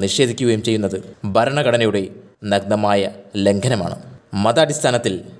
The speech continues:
ഇന്ത്യൻ പൗരത്വത്തെ നിർവചിക്കുകയാണ്. ഇത് മാനവികതയുടെയും രാജ്യത്തിൻ്റെ പാരമ്പര്യത്തോടും ജനങ്ങളോടുമുള്ള തുറന്ന വെല്ലുവിളിയാണ്. പൗരത്വ നിയമം ഭേദഗതിക്കെതിരെ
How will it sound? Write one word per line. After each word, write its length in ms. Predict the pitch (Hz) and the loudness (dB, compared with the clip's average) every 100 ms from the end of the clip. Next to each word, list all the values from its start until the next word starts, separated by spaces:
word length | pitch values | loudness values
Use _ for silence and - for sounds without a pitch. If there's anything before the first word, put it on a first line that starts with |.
| - _ _ 110 | -20 _ _ 0
ഇന്ത്യൻ 240 | 135 147 123 | 2 2 4
പൗരത്വത്തെ 520 | 113 127 131 131 123 92 - - - | 2 2 0 0 -2 -2 -6 -12 0
നിർവചിക്കുകയാണ്. 800 | 113 135 151 - 143 123 98 95 98 - | 2 4 2 0 2 4 2 0 -6 -2
ഇത് 120 | 101 92 | 2 4
മാനവികതയുടെയും 920 | 95 117 131 123 123 120 110 107 101 87 - - 104 | 4 2 0 0 2 2 4 2 0 -4 -6 0 2
രാജ്യത്തിൻ്റെ 480 | 107 123 123 107 98 - | 2 0 -2 -2 -4 0
പാരമ്പര്യത്തോടും 840 | 110 113 127 127 127 123 120 104 92 - | 2 2 2 -2 -2 0 2 2 -4 0
ജനങ്ങളോടുമുള്ള 720 | 107 110 135 135 131 123 107 95 90 - - - | 2 4 2 -2 0 0 0 0 -2 -10 -20 0
തുറന്ന 320 | 101 104 101 95 - - 101 | 4 4 2 -4 -6 -12 -2
വെല്ലുവിളിയാണ്. 560 | 95 95 120 104 92 - - | 2 4 4 4 2 -2 2
പൗരത്വ 360 | 127 175 170 160 | 4 4 2 2
നിയമം 260 | 143 139 107 95 113 | 4 2 -2 -2 2
ഭേദഗതിക്കെതിരെ 800 | 127 143 135 123 127 123 107 | 2 2 0 -2 -2 0 0